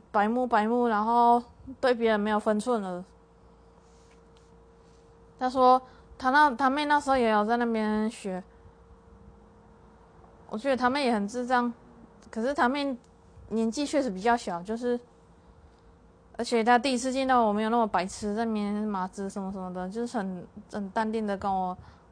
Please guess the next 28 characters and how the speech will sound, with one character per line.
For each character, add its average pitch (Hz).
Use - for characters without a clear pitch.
问 220
候， 214
这 233
样 214
子 190
就 226
很 196
正 226
常。 185
所 247
以 -
我 220
对 262
他 262
妹 254
的 214
第 233
一 240
印 240
象 247
还 226
没 214
有 208
差 214
到 233
哪 208
里 190
去。 202